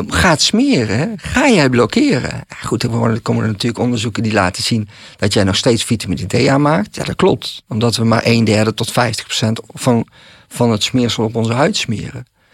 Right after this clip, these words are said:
Dus het is een schijnveiligheid. En het leuke daarvan is eigenlijk, eigenlijk, nou, complimenten voor de gemeente Bergen op Zoom.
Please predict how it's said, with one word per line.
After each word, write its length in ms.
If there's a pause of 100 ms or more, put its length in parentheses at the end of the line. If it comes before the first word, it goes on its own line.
(280)
Dus 140
het 120
is 120
een 80
schijnveiligheid. 1080
En 80
het 100
leuke 320
daarvan 400
is 80
eigenlijk, 340
eigenlijk, 360
nou, 220
complimenten 540
voor 120
de 60
gemeente 400
Bergen 300
op 100
Zoom. 360